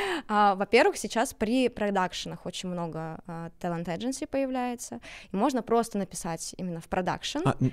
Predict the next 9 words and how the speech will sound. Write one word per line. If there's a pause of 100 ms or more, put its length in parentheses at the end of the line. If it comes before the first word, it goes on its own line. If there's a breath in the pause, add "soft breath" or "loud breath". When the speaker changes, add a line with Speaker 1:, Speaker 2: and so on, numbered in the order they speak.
(140)
Speaker 2:
пример?
Speaker 1:
сказать: (440 soft breath)
а, (440)
ну,
допустим,
рабочее
название
есть
Speaker 2:
Да,